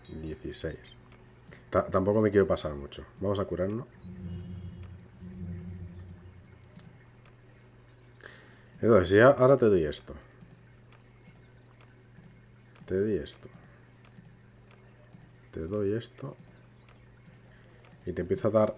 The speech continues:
arcos. Uno por aquí. Ya po-, ya podríamos pillar eso, ¿vale? Pero igualmente vamos a,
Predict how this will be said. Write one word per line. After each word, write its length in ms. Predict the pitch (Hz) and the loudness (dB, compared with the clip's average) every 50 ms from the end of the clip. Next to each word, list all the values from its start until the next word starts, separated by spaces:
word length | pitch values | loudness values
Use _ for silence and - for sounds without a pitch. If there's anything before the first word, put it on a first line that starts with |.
| - | -6
arcos. 480 | 90 87 - - - - - - - - - | -4 -4 -4 -4 -8 -12 -16 -16 -18 -12 -6
Uno 400 | 95 101 110 120 131 143 143 - - - - - - - - - - - | -4 -4 -2 -2 -2 -4 -6 -8 -14 -20 -20 -20 -20 -20 -20 -20 -16 -10
por 220 | - 82 78 73 | -8 -8 -8 -8
aquí. 220 | 73 71 71 76 73 - - - - - - - - - - - - - - - - - - - - - - - - - - - - - - - - - - - - - - - | -10 -12 -12 -12 -14 -14 -16 -20 -20 -20 -20 -20 -20 -20 -20 -20 -20 -20 -20 -20 -20 -20 -20 -20 -20 -20 -20 -20 -20 -20 -20 -20 -20 -20 -20 -20 -20 -20 -20 -20 -20 -20 -14 -4
Ya 200 | 101 98 117 113 | 2 4 6 6
po-, 180 | - 120 113 107 | 8 6 6 6
ya 120 | 107 123 123 | 4 4 6
podríamos 260 | 120 113 113 107 98 | 6 6 6 4 4
pillar 280 | - 104 92 87 78 73 | 4 4 6 6 4 0
eso, 200 | - - - - | -4 -8 -8 -8
¿vale? 200 | - 95 - - - - - - - - | -6 -8 -8 -8 -12 -20 -20 -20 -18 -12
Pero 140 | - 80 | -8 -6
igualmente 520 | 80 82 90 92 98 101 101 98 107 123 - - - - - - - - - - - - - - - - - - - - - - | -4 -2 -2 -2 -2 -2 -2 -2 -2 -4 -4 -6 -12 -20 -20 -20 -20 -20 -20 -20 -20 -20 -20 -20 -20 -20 -20 -20 -20 -20 -20 -16
vamos 400 | - 85 87 87 85 82 78 - | -10 -8 -6 -6 -6 -6 -8 -8
a, 180 | 80 78 78 76 | -10 -8 -8 -8